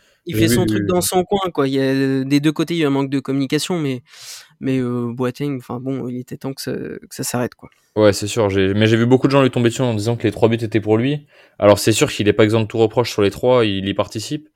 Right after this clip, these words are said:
Speaker 2: Mais sur le premier, bah, pour moi, c'est du cinquante cinquante avec Lopez, c'est autant l'un que l'autre. Euh, bien que ça soit Boateng qui fasse la dernière touche de balle. Sur le dernier but, euh, alors certes, il a peut-être une possibilité d'intercepter le centre et il laisse passer, mais Koumbedi a quand même, euh, trois ou quatre mètres de retard, euh,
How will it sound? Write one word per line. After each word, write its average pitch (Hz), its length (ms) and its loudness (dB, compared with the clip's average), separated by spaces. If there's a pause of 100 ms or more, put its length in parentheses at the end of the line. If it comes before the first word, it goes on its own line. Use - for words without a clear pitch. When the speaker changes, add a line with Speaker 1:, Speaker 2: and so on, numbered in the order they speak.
(420)
Speaker 2:
Mais 104 120 -4
sur 117 140 -4
le 107 60 -4
premier, 131 280 -2
bah, 110 120 0
pour 104 120 -6
moi, 120 120 -4
c'est 120 140 -10
du 101 80 -10
cinquante 113 300 -6
cinquante 113 320 -6
avec 104 180 0
Lopez, 127 240 0
c'est 139 160 -6
autant 101 240 -2
l'un 117 140 -2
que 113 100 -6
l'autre. 131 260 -4 (440)
Euh, 98 120 0
bien 110 160 0
que 110 60 -12
ça 113 80 -2
soit 110 300 2
Boateng 95 320 -2
qui 104 80 -14
fasse 98 260 -8
la 101 60 -10
dernière 98 240 -12
touche 101 180 -16
de 107 80 -6
balle. 131 320 -4 (300)
Sur - 200 2
le 110 40 6
dernier 113 260 8
but, 123 220 2
euh, 95 600 4
alors 95 180 2
certes, - 320 -2
il 98 160 0
a 95 60 4
peut-être - 220 -6
une 110 100 -4
possibilité 110 460 -4
d'intercepter 107 540 -6
le 107 60 0
centre 123 360 -6 (520)
et 104 120 4
il 107 80 6
laisse 110 120 6
passer, 123 320 4
mais 107 100 -2
Koumbedi 107 460 -2
a 95 60 0
quand 113 100 -6
même, 110 140 -2
euh, 90 380 -8
trois 123 220 -6
ou 113 40 -4
quatre 117 220 -6
mètres 113 120 -8
de 107 80 -6
retard, 117 320 -4
euh, 92 380 0